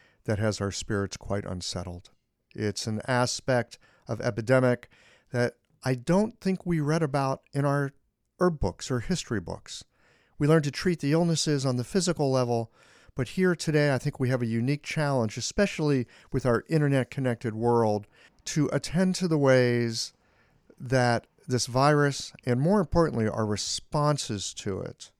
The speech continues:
are causing problems in our lives, in our families, in our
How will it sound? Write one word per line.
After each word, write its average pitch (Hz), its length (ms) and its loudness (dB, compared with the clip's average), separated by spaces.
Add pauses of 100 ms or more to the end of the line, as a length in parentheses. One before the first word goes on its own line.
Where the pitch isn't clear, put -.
(320)
are 123 80 -2
causing 120 400 2
problems 101 600 -4 (340)
in 127 100 -2
our 113 120 2
lives, 127 680 4 (340)
in 113 80 -6
our 104 80 -2
families, 117 540 0
in 101 100 0
our 95 320 -2